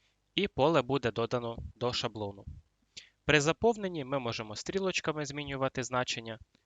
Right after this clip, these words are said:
або вписати числове значення вручну. Наступним полем у нас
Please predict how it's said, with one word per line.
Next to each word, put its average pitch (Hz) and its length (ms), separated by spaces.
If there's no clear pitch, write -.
або 123 200
вписати 131 600
числове 120 480
значення 110 460
вручну. - 380
Наступним 147 560
полем 113 400
у 113 40
нас 113 400